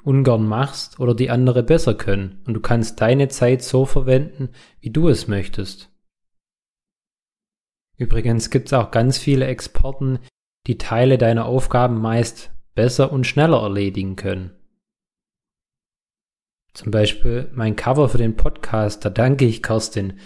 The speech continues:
die hat es mega toll gemacht. Ich hab mich noch nie wirklich mit Design auseinandergesetzt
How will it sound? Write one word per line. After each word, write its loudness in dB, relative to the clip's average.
die -4
hat 2
es -2
mega 4
toll 2
gemacht. -2
Ich -10
hab -2
mich 2
noch 0
nie 2
wirklich 2
mit -2
Design 0
auseinandergesetzt 0